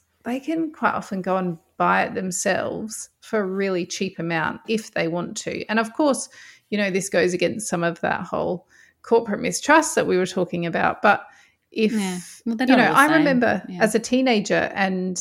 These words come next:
Speaker 1: for twelve months before I moved out of home, I had a glory box, which is basically a bunch of boxes that were in my dad's shed.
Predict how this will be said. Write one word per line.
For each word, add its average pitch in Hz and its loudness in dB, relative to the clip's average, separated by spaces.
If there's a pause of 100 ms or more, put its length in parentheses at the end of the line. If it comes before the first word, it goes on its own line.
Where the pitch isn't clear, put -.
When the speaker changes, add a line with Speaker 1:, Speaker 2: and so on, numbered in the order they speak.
(160)
Speaker 1:
for 220 0
twelve 254 0
months 202 -2
before 185 0
I 185 6
moved 185 -2
out 175 6
of 175 -6
home, 170 -2
I 202 6
had 196 0 (200)
a 196 2
glory 190 0
box, 202 -4 (320)
which 277 0
is 392 4
basically 220 4
a 180 0
bunch 190 0
of 185 -10
boxes 185 -4
that - -4 (140)
were 202 0
in 185 -4
my 180 0
dad's 180 0
shed. 208 4